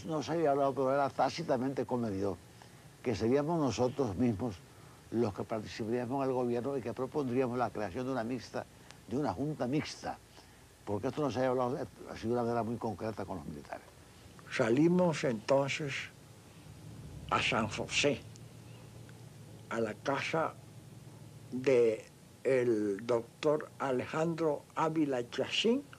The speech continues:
Speaker 2: donde permanecimos toda la noche recibiendo las informaciones.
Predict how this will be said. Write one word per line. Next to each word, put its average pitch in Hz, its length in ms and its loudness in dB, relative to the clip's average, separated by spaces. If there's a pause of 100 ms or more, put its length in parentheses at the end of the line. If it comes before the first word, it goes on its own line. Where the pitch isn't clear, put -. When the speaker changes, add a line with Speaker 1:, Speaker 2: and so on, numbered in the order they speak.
(1040)
Speaker 2:
donde 139 420 4
permanecimos 127 1200 -4
toda 165 360 4
la 123 140 -2
noche 139 500 -4 (720)
recibiendo 165 840 4
las 139 320 -4
informaciones. 110 1000 -6